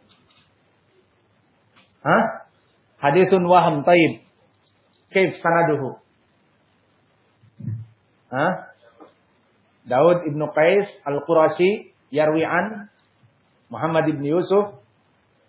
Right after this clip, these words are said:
an Sa'ib ibn Yazid an Umar, berapa rakaat? Dua puluh dua. Pemahalu Qais ibnu Daud sikoh, walakin yukhalif man,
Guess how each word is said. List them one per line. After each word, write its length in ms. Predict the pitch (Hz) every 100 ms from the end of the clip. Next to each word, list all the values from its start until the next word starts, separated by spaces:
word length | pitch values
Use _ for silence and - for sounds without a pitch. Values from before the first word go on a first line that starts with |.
| _
an 480 | - 151 190 202 208 - - _ _ _ _ _ 131 -
Sa'ib 320 | 151 165 160
ibn 160 | 156 147
Yazid 680 | 147 143 143 185 185 - _ _ _ _ _ _ _ _ _
an 200 | 139 147
Umar, 560 | 151 151 185 202 - -
berapa 240 | 139 143
rakaat? 680 | 147 143 143 143 - - - _ _ _ _
Dua 360 | 120 156 165
puluh 280 | 160 147 127
dua. 400 | 120 123 117 - _ _ _ _ _ _ _
Pemahalu 760 | 135 180 170 175 170 175 175 -
Qais 240 | 170 165 170
ibnu 160 | 151 151
Daud 440 | 147 147 170 - _ _ _ _ _ _ _ _ _ _ _ _ _ _ _ _
sikoh, 280 | 170 170 143 127
walakin 680 | 135 151 151 185 214 220 - _ _ _ _
yukhalif 560 | 135 131 175 180 -
man, 360 | 165 180 202